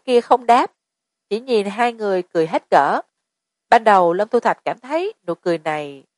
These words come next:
thể hiện sự nhiệt tình, nhưng trông kỹ lại cảm thấy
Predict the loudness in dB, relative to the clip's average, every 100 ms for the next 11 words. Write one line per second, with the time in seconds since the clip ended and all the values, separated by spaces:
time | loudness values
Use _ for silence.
0 | -4 -2 0 -4 -6 -10 -6 -6 0 0
1 | 0 _ _ _ _ _ _ -2 -2 0
2 | 2 0 2 -2 -2 -4 -8 -4 2 2
3 | 0 -4 -4 -2 -2